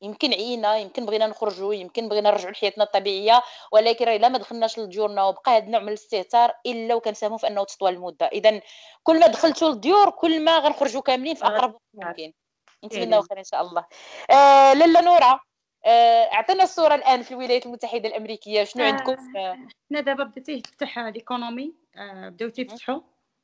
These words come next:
Speaker 3: آه،
Speaker 1: مهم.
Speaker 3: تقريبًا لان كلشي دابا تيغوت على الازمه الماديه دابا والم-،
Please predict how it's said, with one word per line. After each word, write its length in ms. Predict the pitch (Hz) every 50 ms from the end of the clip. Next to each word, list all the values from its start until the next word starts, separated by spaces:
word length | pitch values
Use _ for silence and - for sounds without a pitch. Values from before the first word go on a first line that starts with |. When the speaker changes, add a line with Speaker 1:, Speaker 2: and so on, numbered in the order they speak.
| -
Speaker 3:
آه، 20 | 202
Speaker 1:
مهم. 300 | 208 208 202 196 196 202
Speaker 3:
تقريبًا 540 | 196 _ - 220 214 202 185 208 208 208 202 _ _
لان 340 | 180 - - 196 202 196 190
كلشي 280 | - _ 175 - 220
دابا 140 | 190 190 190
تيغوت 640 | 196 - 202 170 180 180 175 180 202 208 208 _ 180
على 180 | 165 175 180
الازمه 360 | 185 - - 185 170 185 185 175
الماديه 480 | 185 190 180 170 160 _ 185 175 165
دابا 300 | 165 170 165 160 180 190
والم-، 380 | 185 180 175 170 165 170 170